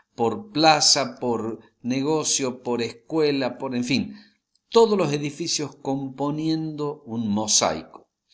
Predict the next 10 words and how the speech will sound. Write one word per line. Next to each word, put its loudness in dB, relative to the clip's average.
Lógicamente, 2
Otto, 2
el 2
automóvil, 0
es 2
el 2
malo 6
de -2
la 0
película. -4